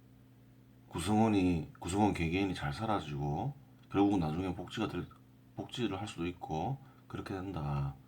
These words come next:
국가, 자본과 시장을 발전시켜라. 이렇게 얘기하면 적개심을 가지는 이들도 있어요. 사-, 사실상.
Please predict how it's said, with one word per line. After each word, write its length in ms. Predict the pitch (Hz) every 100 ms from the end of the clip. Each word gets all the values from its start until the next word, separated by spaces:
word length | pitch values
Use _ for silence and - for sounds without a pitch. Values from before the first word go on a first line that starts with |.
| - - - - -
국가, 260 | 92 - - - -
자본과 400 | 87 87 95 90
시장을 420 | 92 92 131 160 - - - - - - -
발전시켜라. 760 | - 95 107 - - 85 - 85
이렇게 280 | 117 131 90
얘기하면 1040 | 82 85 - - - - 95 101 92 - - - - - - - - - - - - - - - -
적개심을 440 | 107 175 160 120
가지는 340 | 98 104 95
이들도 280 | 90 95 85
있어요. 460 | 80 - - 73 67 - - - - - - - -
사-, 140 | - 71 -
사실상. 560 | 82 82 73 - 67